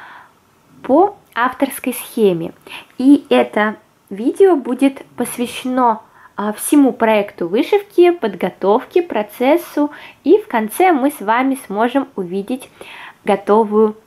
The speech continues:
работу. А, как, думаю, многие знают, совсем, а, скоро для меня, у меня сегодня двенадцатое июня, тоже праздничный день, День России,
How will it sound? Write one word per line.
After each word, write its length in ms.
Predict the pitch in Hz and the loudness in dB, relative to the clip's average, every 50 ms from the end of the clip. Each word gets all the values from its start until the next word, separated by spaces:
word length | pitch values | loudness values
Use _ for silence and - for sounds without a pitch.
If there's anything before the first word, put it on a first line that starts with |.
| _ _ - | _ _ -4
работу. 640 | - 208 226 220 196 196 202 185 165 165 - - - _ _ _ _ _ _ _ _ | -2 0 0 0 0 0 0 0 0 -2 -6 -16 -20 _ _ _ _ _ _ _ _
А, 220 | - 220 220 220 220 | 0 0 0 0 0
как, 320 | 220 311 370 359 330 269 | 0 0 0 2 2 2
думаю, 320 | 330 320 294 269 254 247 | 4 4 4 4 2 0
многие 440 | 240 240 247 254 247 220 - 202 202 | -2 0 0 0 0 0 -2 -4 -6
знают, 500 | 185 - 226 247 285 339 370 349 330 339 | -4 -2 -2 0 2 2 2 2 0 -2
совсем, 540 | - - 233 214 - - - 269 262 247 233 - _ _ _ _ _ _ _ _ - - - - _ | -6 -8 -8 -8 -8 -6 -4 -2 -2 -2 -4 -10 _ _ _ _ _ _ _ _ -20 -20 -20 -20 _
а, 340 | - 185 190 190 190 180 196 - - - _ _ | -10 -6 -6 -6 -6 -8 -10 -14 -18 -20 _ _
скоро 640 | - - - - _ - 202 208 214 226 226 214 | -20 -20 -20 -18 _ 0 2 2 4 4 4 2
для 180 | 190 190 190 208 | 0 0 -2 -2
меня, 460 | 185 185 180 180 180 202 247 311 359 | -2 -2 -4 -4 -2 0 2 2 2
у 40 | 339 | 2
меня 280 | 294 240 220 208 208 208 | 2 0 -2 -2 -4 -4
сегодня 400 | - - 208 208 202 202 196 175 | -6 -2 -2 -2 -2 -2 -4 -6
двенадцатое 640 | 180 190 175 180 196 254 285 - - - - 262 | -6 -6 -4 0 0 0 -2 -4 -6 -6 -4 -2
июня, 400 | 262 233 220 226 220 208 190 190 | -2 -2 -2 -2 -2 0 -2 -2
тоже 260 | 190 - 214 214 - 202 | 0 0 0 -2 -2 -4
праздничный 680 | - - 208 202 202 202 202 190 180 - - 185 185 180 | -4 -2 0 2 2 0 -2 -6 -10 -10 -10 -8 -8 -6
день, 340 | 170 208 247 302 294 226 | -2 0 0 2 2 2
День 300 | 180 208 208 202 190 190 | 2 2 2 2 2 0
России, 640 | 180 180 180 - - - - 269 302 330 330 330 330 | -2 -4 -6 -8 -10 -2 2 4 6 6 6 4 2